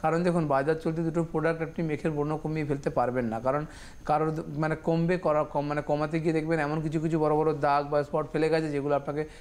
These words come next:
সারা life মনে করাবে আপনার মুখের ব্রণ হয়েছিল। তো তার জন্যই বলবো doctor plus একটা এমন একটা জায়গা যেখানে আপনি নির্ভয়ে ভরসা করতে পারেন, বিশ্বাস করতে পারেন। কারণ এখানে যারা consult করেন তারা এই বিষয়ে য-, যথেষ্ট অভিজ্ঞ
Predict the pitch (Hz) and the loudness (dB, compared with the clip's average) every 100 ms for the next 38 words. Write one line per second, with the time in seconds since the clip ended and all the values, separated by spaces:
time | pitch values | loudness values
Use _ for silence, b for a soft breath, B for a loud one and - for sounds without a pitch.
0 | - - 151 147 139 160 180 - 151 151 | -12 -2 0 2 2 2 0 -2 -2 0
1 | 147 147 147 135 139 135 120 123 120 120 | 2 2 2 0 -2 -4 -4 -4 -4 -2
2 | 117 117 113 117 - - B B B - | -4 -4 -8 -8 -14 -18 B B B -2
3 | 156 160 180 190 196 180 190 165 143 - | 0 2 2 2 2 2 2 2 0 -2
4 | 170 185 175 170 180 156 151 165 165 180 | -2 0 0 0 2 2 2 0 0 2
5 | 165 156 160 147 147 160 151 165 151 147 | 2 2 2 0 -2 -2 -2 -4 -2 0
6 | 147 165 151 143 - 156 156 160 160 160 | 0 2 2 0 -2 -2 -2 0 0 0
7 | 147 139 156 147 147 156 151 151 214 B | -2 -4 -4 -2 -2 0 0 0 -4 B
8 | B B 156 160 151 175 165 151 151 139 | B B -2 0 2 2 4 4 2 0
9 | 143 147 147 156 160 135 135 - 143 139 | 0 0 2 0 2 0 0 -2 -2 0
10 | 135 127 139 147 147 143 131 123 123 156 | 0 0 2 2 0 -2 0 0 0 -2
11 | 147 160 147 147 175 | 0 0 2 0 -2